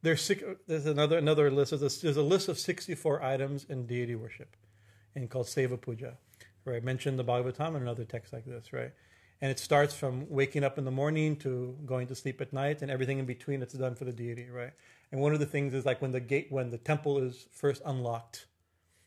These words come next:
right? The, the, so we do things at the doorway to unlock the gate and to enter the type of thing. And when, when, and when, when, when you first step foot into the main temple room, right? The priest will then tap, enter and tap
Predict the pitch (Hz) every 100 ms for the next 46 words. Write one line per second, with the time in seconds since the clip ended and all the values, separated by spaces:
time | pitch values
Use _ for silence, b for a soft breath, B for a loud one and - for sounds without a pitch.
0 | _ - 117 117 117 139 120 123 170 156
1 | 123 - 123 123 131 123 131 123 127 120
2 | 120 120 110 110 165 131 120 117 - 113
3 | 120 113 - b b b - 117 - 127
4 | 127 117 117 123 123 127 120 131 131 127
5 | 135 127 123 b b b b 135 135 131
6 | 151 139 127 139 - 135 123 120 - 156
7 | - - - - 160 165 151 139 131 127
8 | 135 127 135 147 123 117 - _ _ _
9 | _ - 123 117 123 - 156 - 139 131
10 | 127 123 123 _ _ _ _ - 135 -
11 | - _ _ _ _ _ _ _ _ 143
12 | - 160 139 120 135 131